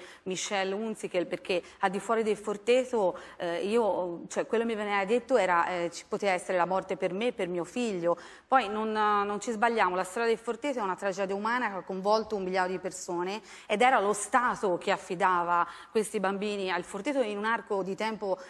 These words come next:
di quaranta anni. E, e voglio dire, è stato una tra-, un trampolino di lancio per politici, eh, magistrati,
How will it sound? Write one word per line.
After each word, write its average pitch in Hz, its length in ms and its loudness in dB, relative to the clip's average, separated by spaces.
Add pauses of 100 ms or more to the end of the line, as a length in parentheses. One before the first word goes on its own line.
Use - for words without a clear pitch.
di 208 120 -2
quaranta 208 600 2
anni. 165 440 -4 (300)
E, 208 220 2
e 190 480 2
voglio 202 180 0
dire, 190 500 0
è 185 60 -2
stato 233 240 -4
una 220 100 2
tra-, 233 140 -2
un 208 180 -6
trampolino 220 380 -2
di 220 80 0
lancio 233 400 0
per 202 160 -2
politici, 202 720 -4
eh, 175 240 2
magistrati, 202 1000 -2